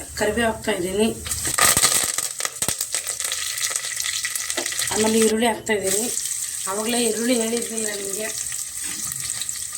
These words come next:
ಇದು ಹಾಕೊಂಡು ಒಂದ್ ಸ್ವಲ್ಪ ಬಾಡ್ಸ್ಕೊಂಡ್ಬಿಡೋಣ. ಎಲ್ಲ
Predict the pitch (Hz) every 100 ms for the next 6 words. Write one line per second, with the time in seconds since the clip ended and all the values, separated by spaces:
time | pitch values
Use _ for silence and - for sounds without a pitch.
0 | - - - 175 175 185 190 190 - 226
1 | 214 180 180 - 170 175 175 - 170 160
2 | 165 185 - - - - - - - -
3 | - - - - - - - - - -
4 | - - - - - - - - - -
5 | - 269 - - - - 254